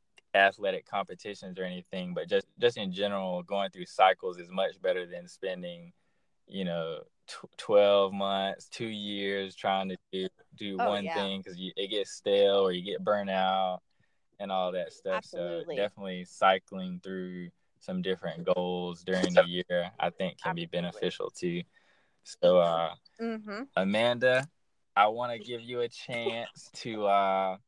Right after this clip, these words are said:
Speaker 1: we talked about everything I wanted to, to touch on for the, for some people, but is there any, before we wrap up, is there any take-home messages or anything that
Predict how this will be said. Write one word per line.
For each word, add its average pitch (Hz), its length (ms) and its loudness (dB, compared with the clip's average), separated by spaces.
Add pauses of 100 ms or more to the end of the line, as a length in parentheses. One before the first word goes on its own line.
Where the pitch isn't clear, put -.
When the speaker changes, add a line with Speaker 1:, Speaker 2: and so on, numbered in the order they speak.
(500)
Speaker 1:
we 98 100 -10
talked 110 300 0
about 104 240 0
everything 104 440 -6
I 98 120 0
wanted 101 420 -10
to, 92 360 -8
to 92 160 -12
touch 101 340 -6
on 92 320 -4
for 95 160 -4
the, 95 80 -4 (120)
for 95 140 -8
some 95 220 -8
people, 95 520 -6 (440)
but 95 440 2 (200)
is 98 180 -6
there 95 260 0
any, 101 440 -6 (140)
before 104 300 0
we 101 140 0
wrap 101 360 8
up, 101 200 0
is 98 140 -8
there 104 120 -6
any 98 200 -8
take-home 107 800 -4
messages 101 680 -6
or 98 60 -6
anything 101 520 -8
that 98 100 -2